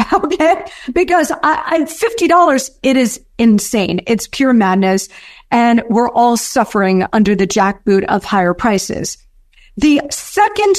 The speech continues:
most important issue to the American people, poll after poll shows, illegal immigration. So now the American people are really focused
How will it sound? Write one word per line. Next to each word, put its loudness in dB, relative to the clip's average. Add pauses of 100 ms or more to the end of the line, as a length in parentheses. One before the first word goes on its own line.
(160)
most 2
important 0
issue -2
to 0
the 2
American 2
people, 0
poll 2
after 0
poll -2
shows, 0 (400)
illegal 2
immigration. 0 (760)
So 0
now 4
the 2
American 0
people 0
are 0
really 0
focused -2